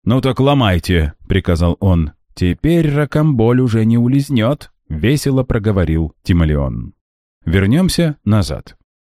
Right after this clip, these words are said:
Зелёный колпак воротился вечером в Монмартр, надеясь найти Ригала. Но как велико было его удивление, когда он нашёл ключ в дверях, а квартиру пустой.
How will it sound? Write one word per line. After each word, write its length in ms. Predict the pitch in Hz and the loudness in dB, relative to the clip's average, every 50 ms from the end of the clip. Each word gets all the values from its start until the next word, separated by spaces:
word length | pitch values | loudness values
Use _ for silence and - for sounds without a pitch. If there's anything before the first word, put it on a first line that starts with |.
| _ _ | _ _
Зелёный 440 | - 85 95 104 135 190 220 208 156 | -2 0 2 2 4 4 2 2 2
колпак 440 | - 127 127 120 - 196 190 - | 0 0 0 0 0 -2 0 0
воротился 500 | 117 113 110 110 104 - 135 131 - - | 0 0 0 0 0 0 -2 -2 0 0
вечером 460 | 101 92 113 123 117 - 110 104 98 87 | 0 0 0 0 0 0 0 2 0 0
в 60 | 78 | 2
Монмартр, 720 | 90 92 90 85 85 90 117 147 160 - - - 160 - | 2 2 2 2 2 2 2 2 0 0 -2 -2 -2 0
надеясь 520 | - 107 101 90 80 95 107 120 117 104 - | 0 0 0 2 2 0 2 2 0 0 2
найти 280 | 135 131 - - 180 | 0 0 2 2 0
Ригала. 480 | 170 147 98 82 78 69 62 53 60 - - _ _ _ | 0 0 0 0 -2 -2 -2 -6 -8 -12 -16 _ _ _
Но 200 | 87 85 80 76 | 0 0 0 0
как 260 | - 131 151 160 - | 0 -2 -2 -2 0
велико 480 | 101 98 98 104 117 110 - 143 151 - | 0 0 2 0 0 -2 -2 -4 -2 -2
было 240 | 82 85 98 107 101 | 0 0 2 2 2
его 300 | 87 82 80 78 87 85 | 2 2 2 0 0 0
удивление, 640 | 85 82 87 87 101 147 196 208 156 85 69 65 - - _ _ _ | 0 0 0 0 0 0 0 0 0 0 -2 -4 -6 -10 _ _ _
когда 320 | _ - 92 98 131 180 202 | _ -2 0 0 2 0 2
он 80 | 190 | 2
нашёл 300 | 175 175 156 - 185 180 | 2 0 0 0 -2 -4
ключ 320 | 170 - 165 131 98 85 - | 0 0 2 2 2 0 -2
в 100 | 78 - | -4 -6
дверях, 560 | - 73 80 82 98 131 165 151 - - _ _ _ _ | -2 0 0 2 2 2 0 -2 -4 -8 _ _ _ _
а 100 | - 95 | -4 -2
квартиру 760 | - 95 82 90 82 - - - 85 82 82 80 78 76 - _ - - - | -2 0 0 0 -2 -2 -2 -2 -2 0 0 -2 -2 -4 -8 _ -20 -8 -4
пустой. 560 | 82 80 76 - - - 78 67 58 50 | -4 -4 -4 -6 -6 -6 -6 -4 -4 -8